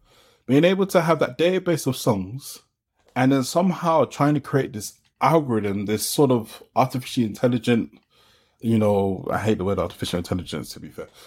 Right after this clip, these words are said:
but a machine learning algorithm, which I should say, that somehow could have the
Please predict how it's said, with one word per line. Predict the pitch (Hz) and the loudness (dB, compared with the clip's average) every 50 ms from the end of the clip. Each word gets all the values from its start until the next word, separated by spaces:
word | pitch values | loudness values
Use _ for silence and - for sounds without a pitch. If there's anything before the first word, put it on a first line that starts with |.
| - _ - | -18 _ 2
but | 139 139 131 - | 4 4 4 4
a | - 147 147 | 4 2 4
machine | 156 151 - - 214 208 196 | 2 2 0 2 2 4 4
learning | 190 180 170 165 165 | 4 4 4 4 6
algorithm, | 160 160 151 123 123 113 104 101 101 107 107 - | 6 4 4 2 0 0 -2 -2 -6 -6 -10 -10
which | - 117 - - | -12 -8 -4 -4
I | 117 | -4
should | 107 - 117 110 | -4 -6 -12 -12
say, | - - 107 98 95 90 - _ _ _ - | -8 -6 -6 -6 -6 -8 -12 _ _ _ -6
that | - - - - - | -6 -6 -6 -8 -10
somehow | - - 202 208 180 151 135 135 120 110 104 98 98 95 - _ _ _ _ _ _ _ _ _ _ _ _ _ - | -4 -2 0 0 0 0 2 2 4 4 2 2 -2 -4 -8 _ _ _ _ _ _ _ _ _ _ _ _ _ -14
could | - - 175 165 151 127 _ - - - _ _ _ _ _ _ _ _ _ _ _ - - - - - | -4 2 2 2 2 2 _ -14 -20 -20 _ _ _ _ _ _ _ _ _ _ _ -20 -18 -14 -6 2
have | - 135 139 139 120 107 - - - - - - _ _ _ _ _ _ _ _ | 4 6 6 6 4 0 -10 -16 -18 -20 -20 -20 _ _ _ _ _ _ _ _
the | - 113 120 117 117 113 110 107 104 101 | -4 -2 -2 -2 -2 -4 -8 -12 -14 -18